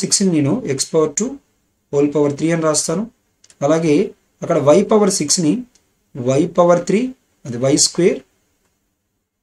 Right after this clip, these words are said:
వై స్క్వేర్, so divided by, so divided by ట్వంటీ సెవెన్ ఉంది కదా, ఆ ట్వంటీ సెవెన్ ఏమని రాద్దాం అని అంటే త్రీ క్యూబ్ అంటే, ఓకేనా? వై స్క్వేర్ డివైడెడ్ బై త్రీ హోల్ క్యూబ్ అని రాద్దాం. అంటే వై స్క్వేర్ హోల్ పవర్ త్రీ అంటే వై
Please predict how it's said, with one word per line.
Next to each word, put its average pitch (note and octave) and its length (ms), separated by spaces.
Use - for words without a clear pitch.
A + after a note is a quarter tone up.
వై C3 200
స్క్వేర్, G3+ 300
so - 60
divided F#3+ 380
by, D3 120
so - 60
divided E3+ 320
by G3+ 140
ట్వంటీ F#3+ 240
సెవెన్ F3 280
ఉంది D3+ 160
కదా, F#3+ 220
ఆ D3 100
ట్వంటీ G3+ 340
సెవెన్ F#3+ 260
ఏమని F3 260
రాద్దాం D#3 240
అని D3 100
అంటే C#3+ 220
త్రీ G#3 140
క్యూబ్ D#3 320
అంటే, A#2+ 280
ఓకేనా? A3+ 240
వై D3+ 220
స్క్వేర్ F#3 320
డివైడెడ్ D#3+ 340
బై D3+ 80
త్రీ A3+ 120
హోల్ A3 280
క్యూబ్ D3 200
అని B2+ 80
రాద్దాం. A2 320
అంటే F3 220
వై D3 100
స్క్వేర్ G#3 300
హోల్ E3 220
పవర్ F3 220
త్రీ E3+ 140
అంటే D#3 120
వై C3 160